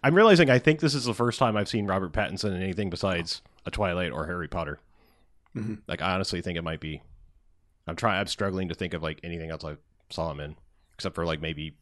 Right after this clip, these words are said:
Speaker 1: pre-Twilight, like, he was a bit part in something. 'Cause, like, I don't think I, you know, I think, didn't he do a couple, like, Lars von Trier movies? So I certainly wasn't gonna watch those. And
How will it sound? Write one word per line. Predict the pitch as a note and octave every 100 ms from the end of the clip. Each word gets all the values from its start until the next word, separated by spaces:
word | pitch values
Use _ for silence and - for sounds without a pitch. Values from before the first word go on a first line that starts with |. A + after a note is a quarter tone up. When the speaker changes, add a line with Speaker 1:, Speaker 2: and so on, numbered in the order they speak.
| _
Speaker 1:
pre-Twilight, | - F2+ D#2+ C#2+ - D2+ D2 C#2+ _ _
like, | D2 -
he | D2
was | D2+
a |
bit | C2+ D#2+
part | - D2+ C#2+
in |
something. | C#2+ C#2+ D#2+ - _ - _ _ _ _ _ -
'Cause, | F#2+
like, | F2
I | F#2
don't | F2 - -
think | F2 E2+
I, | E2 - -
you | F#2
know, | D#2+ - _ _ - -
I | G2
think, | - F#2 B2 B2
didn't | B2+ A#2
he |
do | G2 G#2
a | F#2+
couple, | A2 G2
like, | F#2 F2
Lars | F2 F#2
von | G2 F2+
Trier | G2 F#2 F#2+
movies? | F#2 F#2+
So | -
I | E2
certainly | - G2+ F#2 F2+
wasn't | F2+ F2+
gonna | F2 - -
watch | F2 E2+ -
those. | F2+ D#2 D#2+ - _ - -
And | F#2+